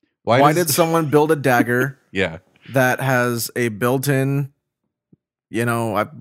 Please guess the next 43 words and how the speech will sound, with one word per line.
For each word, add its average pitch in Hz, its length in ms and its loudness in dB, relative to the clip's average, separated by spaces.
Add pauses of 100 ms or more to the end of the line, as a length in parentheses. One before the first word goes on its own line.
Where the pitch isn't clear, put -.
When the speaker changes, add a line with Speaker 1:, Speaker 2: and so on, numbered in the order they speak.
(140)
Speaker 2:
I 110 120 2
don't 123 140 0
even 120 180 -2
know 110 320 -4 (320)
what 110 280 -8
that 110 140 0
is, 107 160 -2
mechanism 117 720 -2
where 113 140 -2
you 117 140 0
have 120 160 -2
to 120 80 0
line 117 320 0
it 135 100 0
up 120 280 -2
with 123 220 -2
the 110 100 -2
wreckage? 110 520 -2 (240)
Do - 80 -6
you 175 60 0
know, 175 40 -6 (100)
you 165 80 2
have 190 140 -2
to 185 80 -2
be 180 100 0
in 170 100 0
the 131 100 0
right 131 300 0
spot. - 680 -2 (600)
You 131 140 0
have 147 140 -2
to 117 180 0 (100)
pray 151 260 2
that 147 180 0
that 143 180 2
wreckage 139 400 -2
didn't 139 260 0
move. 127 480 -2 (800)
You're 127 240 2
on 156 160 0
a 151 40 -2
planet 156 640 -2 (160)
where 123 540 0